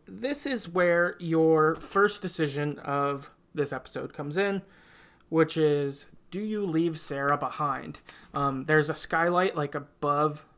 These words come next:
uh, at the ceiling of the trailer, and so Luke jumps out of there,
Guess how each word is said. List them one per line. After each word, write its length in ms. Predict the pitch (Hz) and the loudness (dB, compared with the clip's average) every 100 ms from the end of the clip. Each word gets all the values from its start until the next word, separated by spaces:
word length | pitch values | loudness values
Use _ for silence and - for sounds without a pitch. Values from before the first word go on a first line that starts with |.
| _ | _
uh, 220 | 151 139 - - - | -4 -4 -4 -12 -10
at 160 | 147 - | -8 -8
the 140 | 143 - | -10 -8
ceiling 380 | - 156 160 170 | -2 2 2 0
of 60 | 165 | -2
the 60 | |
trailer, 380 | 170 160 170 180 - - - | -2 0 0 -2 -8 -20 -6
and 160 | 147 147 | -2 2
so 200 | 165 151 | 4 6
Luke 240 | 180 208 | 6 6
jumps 240 | 196 175 160 | 6 6 8
out 160 | 151 | 6
of 100 | 139 | 6
there, 320 | 143 143 143 | 0 0 -2